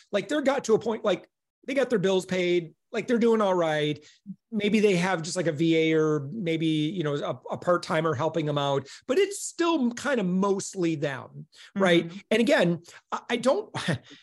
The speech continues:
Speaker 1: you know, I, I just, I want, I want to just mention this one more time,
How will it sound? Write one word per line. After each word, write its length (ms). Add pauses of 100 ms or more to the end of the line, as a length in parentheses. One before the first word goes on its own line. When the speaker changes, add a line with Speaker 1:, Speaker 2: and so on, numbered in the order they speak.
(400)
Speaker 1:
you 140
know, 80
I, 220
I 60
just, 200
I 80
want, 220
I 20
want 160
to 60
just 180
mention 300
this 160
one 240
more 200
time, 540